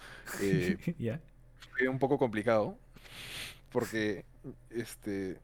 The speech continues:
Speaker 1: no sabíamos dónde chucha encontrarlo.
Speaker 2: Sí,
Speaker 1: Eh,
Speaker 2: pe,
Speaker 1: llegamos
Speaker 2: eh,
Speaker 1: entrar a una página de enanos stripper, para que te hagas una idea. No, no pudimos con-, <laughs> conseguirnos un enano stripper, pero nos conseguimos un enano buena onda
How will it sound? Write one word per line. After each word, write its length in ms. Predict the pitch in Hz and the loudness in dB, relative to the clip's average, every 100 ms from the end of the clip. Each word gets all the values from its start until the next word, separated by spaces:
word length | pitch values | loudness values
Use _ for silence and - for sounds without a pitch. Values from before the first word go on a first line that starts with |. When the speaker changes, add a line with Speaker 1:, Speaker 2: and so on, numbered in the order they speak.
| - | -12
Speaker 1:
no 160 | 123 170 | -2 4
sabíamos 380 | 196 208 196 165 | 10 12 12 12
dónde 260 | 202 202 | 12 10
chucha 400 | - - 185 - | 10 8 8 8
encontrarlo. 520 | 185 143 220 180 113 - - 214 | 8 10 12 12 10 4 4 4
Speaker 2:
Sí, 220 | - 240 285 | 4 4 10
Speaker 1:
Eh, 240 | 254 233 | 12 12
Speaker 2:
pe, 20 | - | 10
Speaker 1:
llegamos 340 | 160 170 196 - | 4 6 4 0
Speaker 2:
eh, 100 | - - - - - | -12 -20 -20 -20 4
Speaker 1:
entrar 200 | 160 165 | 8 12
a 60 | |
una 200 | 175 185 175 | 12 10 10
página 400 | 175 - 175 175 | 8 8 6 6
de 100 | 120 | 6
enanos 320 | 131 156 160 | 6 4 2
stripper, 600 | - - 165 160 95 - - - - - - | 0 4 6 6 4 0 -12 -20 -20 -10 0
para 140 | 107 | 0
que 80 | 104 | 4
te 80 | 127 | 4
hagas 140 | 127 | 4
una 100 | 135 | 4
idea. 240 | 117 95 - _ _ _ _ - - | 2 2 -2 _ _ _ _ -18 -12
No, 60 | 107 | -2
no 160 | 127 | 0
pudimos 260 | 127 135 131 | 4 4 2
con-, 180 | 127 120 | 0 -4
<laughs> 240 | - - | -6 -8
conseguirnos 420 | 107 117 127 127 | -4 0 0 2
un 80 | 127 | 2
enano 200 | 123 127 | 2 2
stripper, 320 | 123 131 139 | 2 2 4
pero 140 | 135 120 | 4 2
nos 80 | - | 2
conseguimos 440 | 113 117 127 120 | -2 0 0 2
un 100 | 127 | 2
enano 260 | 123 123 123 | 4 4 4
buena 320 | 120 139 131 | 8 10 10
onda 260 | 131 131 | 10 6